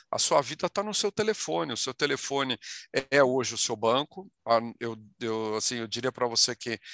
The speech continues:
a maior, ma-, mais de cinquenta por cento do acesso bancário brasileiro é através de um telefone. A gente pode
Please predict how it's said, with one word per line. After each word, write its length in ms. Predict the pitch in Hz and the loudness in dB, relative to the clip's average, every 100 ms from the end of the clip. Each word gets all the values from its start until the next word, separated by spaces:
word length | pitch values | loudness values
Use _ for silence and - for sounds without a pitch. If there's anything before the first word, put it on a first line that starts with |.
| - - - | -16 -12 -2
a 100 | 120 | 4
maior, 280 | 135 190 - | 6 4 2
ma-, 200 | 127 107 | -4 0
mais 240 | 131 185 | 4 4
de 80 | - | 6
cinquenta 340 | - 160 175 170 | 4 0 -6 -6
por 180 | 151 | -4
cento 300 | - 135 - | 0 0 -2
do 80 | 123 | -2
acesso 380 | 117 - 123 - | 2 2 2 0
bancário 480 | 113 113 - 113 107 | 0 -2 4 2 2
brasileiro 500 | 113 107 110 120 139 | -2 -2 -2 -2 -2
é 40 | |
através 340 | 147 151 139 135 | -2 -2 -2 -4
de 80 | |
um 40 | 135 | -6
telefone. 560 | 139 135 - - 92 - - - - | -4 -4 -6 -10 -12 -14 -18 -18 -12
A 40 | 107 | -10
gente 280 | 127 - | -6 -6
pode 520 | - 135 139 139 127 | -2 6 6 6 2